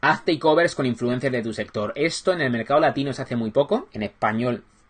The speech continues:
y latino se hace muy poco, pero en Estados Unidos se hace un montón, como siempre no había muchas ventajas. ¿Qué es un takeover? Pues mira, a ver quién hay por aquí conectado.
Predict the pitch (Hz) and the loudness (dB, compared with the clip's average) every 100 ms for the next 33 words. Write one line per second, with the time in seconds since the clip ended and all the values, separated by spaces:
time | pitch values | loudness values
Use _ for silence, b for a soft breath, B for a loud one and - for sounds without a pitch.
0 | _ _ _ - 120 113 120 110 113 110 | _ _ _ -10 -4 -2 -2 -4 -4 -2
1 | 117 151 123 104 - 135 135 135 123 131 | 0 0 0 -2 -2 -2 -2 -6 -6 -4
2 | 123 104 98 110 101 98 113 123 120 113 | -4 -6 -4 -6 -6 -10 -8 -6 -4 -6
3 | 107 101 95 92 - 87 B B B B | -6 -8 -8 -12 -12 -14 B B B B
4 | 170 180 175 175 131 180 131 101 - 104 | 0 0 0 -2 4 4 6 0 -4 -6
5 | 113 110 104 120 120 120 113 117 107 110 | -4 -4 -4 -4 -4 -4 -2 -2 -2 -4
6 | 107 110 _ b b - - 110 101 - | -6 -6 _ b b -18 -8 -6 -6 -8
7 | 92 87 - | -8 -8 -10